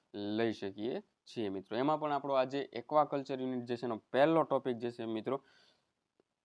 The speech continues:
એ ખાસ મિત્રો જમીન સર્વેક્ષણ આપણે અહીંયા પૂરો કર્યો છે મિત્રો. તો આ સંપૂર્ણ ચેપ્ટર જે છે મિત્રો, બરોબર? આ સંપૂર્ણ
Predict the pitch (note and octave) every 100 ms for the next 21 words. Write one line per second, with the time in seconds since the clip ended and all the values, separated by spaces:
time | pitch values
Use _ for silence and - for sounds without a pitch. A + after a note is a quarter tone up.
0 | _ C#3 C3+ - G#3+ G#3 - C#3 C3+ D#3
1 | A#2 A#2+ C3+ C#3 C3+ C3 C3 - A#2+ A2
2 | A#2 A2+ A#2 D#3+ - _ _ - A#2 A2+
3 | A2 G#2+ A#2 E3 - G#2 G#2 A2 - E3+
4 | E3+ _ _ _ _ _ _ _ _ C#3
5 | - D#3 F3 F#3 G3+ G3+ E3+ F3 E3+ F3+
6 | D#3+ D#3+ D#3+ C#3+ A2+ G2+ - - C#3 F#3
7 | F#3 _ _ _ - B2+ E3+ - _ _
8 | - C#3 F3 E3+ F3+ F#3+ F#3+